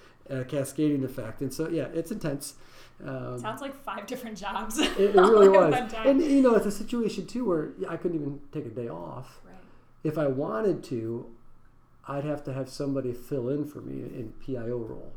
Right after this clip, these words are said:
Speaker 1: So whether it's another employee, whether it's a consultant that we bring in for the day, um, I'd have to get that person up to speed ahead of time. Um, and then you can imagine the media scrutiny, too. I mean, the, we had,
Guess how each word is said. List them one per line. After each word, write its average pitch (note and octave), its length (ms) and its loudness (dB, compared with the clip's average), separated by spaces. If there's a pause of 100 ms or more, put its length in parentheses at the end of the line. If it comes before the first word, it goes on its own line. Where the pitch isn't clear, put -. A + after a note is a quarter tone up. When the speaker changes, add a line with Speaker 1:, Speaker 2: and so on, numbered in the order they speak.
(160)
Speaker 1:
So B2+ 500 -4
whether C3 300 0
it's B2 140 -10
another A2+ 280 -8
employee, D#3+ 540 2
whether B2 180 0
it's A#2+ 160 -8
a - 40 -14
consultant D#3+ 500 -8
that D#3 60 -4
we D3 100 -4
bring C#3+ 280 -4
in C#3 120 -4
for C#3+ 100 -10
the B2+ 140 -8
day, B2+ 500 -2 (760)
um, B2+ 180 -4
I'd C3 80 -2
have C3+ 120 -2
to C3 60 -12
get C3+ 180 -4
that C#3 180 -2
person C3+ 280 -6
up A#2+ 120 -10
to - 80 -16
speed D3 500 -2
ahead C3+ 240 -2
of D3 140 -4
time. B2 380 -6 (760)
Um, A#2+ 180 -12
and D3 100 2
then F#3 120 6
you F3 60 0
can D3 100 0
imagine D3 340 0
the B2+ 80 -2
media C#3+ 340 0
scrutiny, A#2+ 520 -10
too. - 340 -6 (140)
I - 20 -16
mean, A#2 160 -8
the, A#2+ 180 -10 (440)
we C#3+ 240 0
had, C3+ 480 0